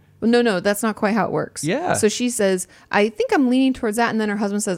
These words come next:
Speaker 1: "I think I like this one more than her," which is normal House Hunters. If you ever watch House Hunters in the States or anything in our H G T V shows, they always say that. And then they reveal what they chose.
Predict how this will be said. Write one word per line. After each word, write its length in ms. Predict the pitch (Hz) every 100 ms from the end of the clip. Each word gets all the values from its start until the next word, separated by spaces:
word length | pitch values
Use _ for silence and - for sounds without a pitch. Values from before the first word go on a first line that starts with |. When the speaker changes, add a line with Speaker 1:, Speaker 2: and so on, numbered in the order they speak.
| -
Speaker 1:
"I 100 | 233
think 140 | 226
I 160 | 214 247
like 200 | 202 -
this 260 | 220 -
one 120 | 202 185
more 180 | 190 170
than 100 | 180
her," 240 | 262 214
which 220 | 202 202
is 100 | 226
normal 320 | 247 294 262
House 260 | 226 202 202
Hunters. 300 | 170 151 156
If 140 | 160
you 80 | 196
ever 120 | 247
watch 200 | 240 233
House 180 | 190 180
Hunters 400 | 170 170 165 185
in 160 | - 165
the 60 |
States 340 | - - - -
or 100 | 170
anything 360 | 165 147 135
in 80 | 147
our 260 | 147 139 - _
H 220 | 170 - -
G 100 | -
T 160 | 143
V 100 | -
shows, 300 | - - 196 - - - _
they 160 | 190 208
always 220 | 196 190
say 160 | 180 170
that. 260 | 170 165 - -
And 160 | 180
then 80 | 190
they 140 | 196 175
reveal 480 | 175 190 196 180
what 160 | 175 170
they 100 | 160
chose. 400 | - 143 101